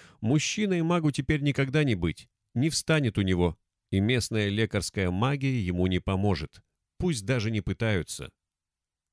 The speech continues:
Сняв завершившее скачивание блоки памяти, я прошел в кабинет мага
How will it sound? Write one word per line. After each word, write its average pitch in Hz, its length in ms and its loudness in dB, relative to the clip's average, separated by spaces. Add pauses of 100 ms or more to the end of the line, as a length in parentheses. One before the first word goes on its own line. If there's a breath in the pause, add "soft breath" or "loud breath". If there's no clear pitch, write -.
(160)
Сняв 147 440 0
завершившее 131 720 0
скачивание 117 600 0
блоки 107 400 2
памяти, 139 480 0
я 127 280 2
прошел 131 400 0
в - 80 -8
кабинет 117 460 2
мага 98 500 2